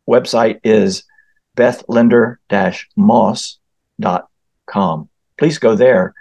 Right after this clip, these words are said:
and, um, there's all kinds of other tips. And like I say, her TikTok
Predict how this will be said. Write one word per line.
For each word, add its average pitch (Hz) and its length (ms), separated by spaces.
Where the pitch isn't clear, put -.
and, 101 260
um, 90 460
there's 117 160
all 120 140
kinds 117 240
of 104 60
other 101 180
tips. 110 340
And 120 200
like 127 200
I 113 80
say, 117 220
her 113 160
TikTok - 580